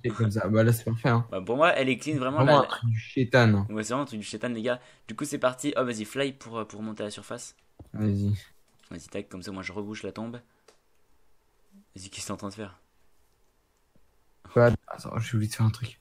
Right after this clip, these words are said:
Speaker 2: Ok, ok. Vas-y, bon, ok,
Speaker 1: Ok.
Speaker 2: bon. T'as le cadeau en train de terminer un truc, les gars, du coup, on n'est pas en train de voir, ça sera la surprise, on sait pas ce qu'il va faire.
Speaker 1: Ouais.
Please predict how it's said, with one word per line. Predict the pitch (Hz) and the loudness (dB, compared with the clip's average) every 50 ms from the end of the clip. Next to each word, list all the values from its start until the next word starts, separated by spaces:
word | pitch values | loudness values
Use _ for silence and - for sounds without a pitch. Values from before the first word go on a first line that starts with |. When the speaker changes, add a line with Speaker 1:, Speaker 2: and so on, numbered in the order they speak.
| _ _ | _ _
Speaker 2:
Ok, | - 90 90 - 92 | -14 -14 -12 -12 -14
ok. | 87 - - - _ _ _ - _ _ _ - | -14 -12 -14 -16 _ _ _ -20 _ _ _ -8
Vas-y, | - 95 92 | -8 -6 -6
bon, | 87 87 | -6 -8
ok, | 87 85 92 | -8 -10 -10
Speaker 1:
Ok. | 80 82 | -6 -4
Speaker 2:
bon. | 98 113 | -4 -2
T'as | 110 | -2
le | 104 | -2
cadeau | - 117 117 117 | -2 -4 -4 -4
en | 107 | -6
train | - - | -6 -8
de | 104 | -12
terminer | 98 - 110 110 113 113 110 | -8 -8 -8 -6 -6 -6 -6
un | 107 | -8
truc, | 104 - 123 120 | -8 -8 -12 -10
les | 110 107 | -10 -8
gars, | 95 113 110 | -6 -6 -8
du | 101 - | -8 -10
coup, | - - - 107 | -18 -14 -12 -10
on | 95 | -10
n'est | 92 90 | -10 -6
pas | - 123 | -4 -4
en | 123 | -4
train | 117 - 117 | -4 -4 -6
de | |
voir, | 113 110 123 120 | -4 -4 -6 -6
ça | - | -6
sera | 101 - - | -12 -6 -6
la | 117 107 | -6 -6
surprise, | - 101 101 - - 110 | -6 -8 -10 -10 -12 -12
on | 104 90 | -12 -14
sait | - - | -14 -16
pas | - - | -14 -14
ce | 110 - | -14 -14
qu'il | _ 101 | _ -14
va | 92 | -14
faire. | 87 - 104 117 | -10 -10 -2 2
Speaker 1:
Ouais. | 120 117 113 - - - 110 | 6 6 6 6 4 -4 -10